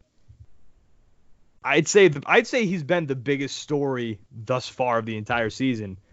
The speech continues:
And not only, not, not even just with the stuff on the field, just with what he's done all season long from the, from, from the summer with this cryo-, this cryogenic chamber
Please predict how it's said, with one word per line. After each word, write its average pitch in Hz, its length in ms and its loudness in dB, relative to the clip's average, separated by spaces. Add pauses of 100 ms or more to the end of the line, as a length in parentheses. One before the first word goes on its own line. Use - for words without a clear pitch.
(300)
And 147 380 6
not 170 380 4 (140)
only, 202 540 0
not, 196 320 0
not 208 220 2
even 208 220 -2
just 185 180 -6
with 185 100 -4
the 156 80 -4
stuff 165 220 2
on 151 80 0
the 127 60 -4
field, 175 360 2 (880)
just - 420 2
with 156 340 6
what 170 220 6
he's 160 240 -2
done 147 360 2 (100)
all 147 260 4
season 143 480 -2
long 170 260 6
from 156 180 -2
the, 131 140 -2
from, 151 340 0
from 143 300 -4
the 123 80 -6
summer 196 480 4 (680)
with 151 180 0
this 139 180 -4
cryo-, 190 640 8
this 156 180 0
cryogenic 170 920 6
chamber 165 800 2